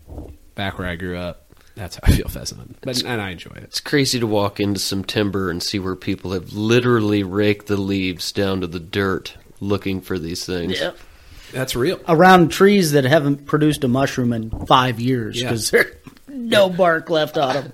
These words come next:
Speaker 2: I found one there back in eighty-seven, so there's surely to be one here now.
Speaker 1: <laughs> Don't you feel like some people are like that with fishing, though?
Speaker 2: Yeah.
Speaker 1: Like,
Speaker 3: Absolutely.
Speaker 1: like they caught one fish one place and then, then when
Speaker 3: In
Speaker 1: they
Speaker 3: May.
Speaker 1: tell, yeah.
Speaker 3: And then they're still fishing there every night in
Speaker 1: No,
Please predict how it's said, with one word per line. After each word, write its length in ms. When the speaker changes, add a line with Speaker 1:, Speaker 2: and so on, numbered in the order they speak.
Speaker 2:
I 80
found 500
one 280
there 280
back 300
in 80
eighty-seven, 760
so 280
there's 160
surely 400
to 60
be 260
one 160
here 180
now. 340
Speaker 1:
<laughs> 840
Don't 180
you 60
feel 240
like 180
some 220
people 240
are 80
like 200
that 120
with 100
fishing, 400
though? 220
Speaker 2:
Yeah. 320
Speaker 1:
Like, 120
Speaker 3:
Absolutely. 500
Speaker 1:
like 180
they 120
caught 300
one 300
fish 320
one 220
place 360
and 160
then, 140
then 160
when 160
Speaker 3:
In 100
Speaker 1:
they 80
Speaker 3:
May. 360
Speaker 1:
tell, 80
yeah. 220
Speaker 3:
And 80
then 100
they're 140
still 360
fishing 360
there 140
every 200
night 180
in 60
Speaker 1:
No, 120